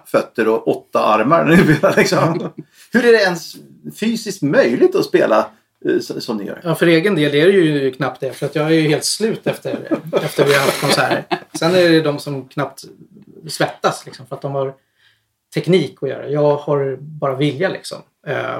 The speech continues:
Speaker 3: men, eh,
Speaker 2: Du är ju en heavy metal-trummis som har bara spelat snabbare och snabbare och snabbare med
Speaker 3: <laughs> Ja.
Speaker 2: samma teknik, liksom. Och då, då får man ju lida lite.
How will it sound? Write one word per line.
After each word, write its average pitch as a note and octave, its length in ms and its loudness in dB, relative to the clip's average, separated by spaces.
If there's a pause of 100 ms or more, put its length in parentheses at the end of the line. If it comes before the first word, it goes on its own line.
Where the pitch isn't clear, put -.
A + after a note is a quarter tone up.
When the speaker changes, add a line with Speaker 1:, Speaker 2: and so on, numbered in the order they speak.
Speaker 3:
men, D3+ 280 2
eh, D3 280 6 (100)
Speaker 2:
Du A#2+ 260 6
är C3+ 40 10
ju A#2 100 8
en A2+ 100 4
heavy A2 220 4
metal-trummis A2+ 680 4
som A#2 80 -2
har G#2 60 4
bara F#2+ 140 4
spelat F2+ 260 0
snabbare F2+ 360 2
och F2+ 60 0
snabbare - 320 4
och D#3+ 60 2
snabbare B2+ 400 4
med A#2+ 120 0
Speaker 3:
<laughs> - 40 4
Ja. - 20 -
Speaker 2:
samma G#2+ 400 2 (200)
teknik, B2+ 500 2 (240)
liksom. F#2 420 -4
Och A2 80 -2
då, B2+ 300 6
då A#2+ 120 -6
får D#3+ 140 -4
man D#3+ 100 -4
ju C#3 60 -4
lida C3 200 -2
lite. - 280 0